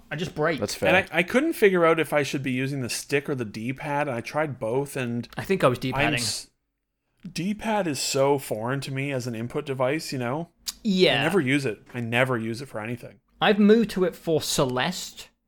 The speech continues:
Speaker 1: as of
Speaker 3: Sure,
Speaker 1: recent, and
Speaker 3: yeah.
Speaker 1: by, uh, as of recent, I mean over the last twelve months as I go through
Speaker 3: Mm.
Speaker 1: the
Speaker 3: Yeah.
Speaker 1: D side. Uh, so I have, like, some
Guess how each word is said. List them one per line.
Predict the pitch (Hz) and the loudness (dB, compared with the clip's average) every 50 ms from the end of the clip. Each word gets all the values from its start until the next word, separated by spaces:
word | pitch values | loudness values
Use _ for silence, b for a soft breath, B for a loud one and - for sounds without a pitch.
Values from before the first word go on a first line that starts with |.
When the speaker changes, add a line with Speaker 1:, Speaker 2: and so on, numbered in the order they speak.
| _ _ _ - | _ _ _ -4
Speaker 1:
as | 143 143 139 156 | -2 -2 0 0
of | 151 131 | -2 0
Speaker 3:
Sure, | 156 | 0
Speaker 1:
recent, | 156 156 151 131 113 98 95 - | 0 2 4 4 2 2 0 -2
and | 147 | 0
Speaker 3:
yeah. | 135 | 2
Speaker 1:
by, | 139 143 143 139 127 - - | 2 2 2 2 0 -2 -2
uh, | 143 139 - - | -2 -2 -2 -2
as | 139 131 147 | -4 -2 -2
of | 131 123 | -4 -2
recent, | 131 131 123 - 139 | -2 -4 -4 -4 -6
I | 127 | -6
mean | 123 123 123 | -6 -4 -4
over | 123 123 117 123 | -4 -4 -4 -6
the | 120 127 | -8 -8
last | 123 123 120 - | -6 -6 -6 -8
twelve | - - 131 123 117 | -6 -4 -4 -4 -4
months | 127 120 127 135 135 - | -4 -6 -6 -6 -8 -12
as | - | -10
I | 131 127 | -10 -10
go | 123 - 127 123 123 | -8 -6 -6 -6 -6
through | - - - 120 - 110 110 | -8 -10 -8 -4 -2 -2 -2
Speaker 3:
Mm. | |
Speaker 1:
the | 117 107 | -2 -4
Speaker 3:
Yeah. | 101 95 | -4 -6
Speaker 1:
D | 120 131 | -6 -6
side. | 123 - - 143 147 165 160 - _ _ _ _ _ _ _ _ _ _ _ _ _ _ _ _ | -8 -8 -8 -8 -8 -8 -10 -12 _ _ _ _ _ _ _ _ _ _ _ _ _ _ _ _
Uh, | - 135 139 139 | -4 -2 -2 -2
so | - - 170 156 | -2 -2 -2 0
I | 151 143 | 0 0
have, | 156 190 180 143 - 143 | 0 0 0 -2 -2 -6
like, | 143 139 - | -6 -6 -6
some | - - - - 147 127 127 123 117 113 113 | -8 -8 -4 0 0 2 2 0 -2 -4 -8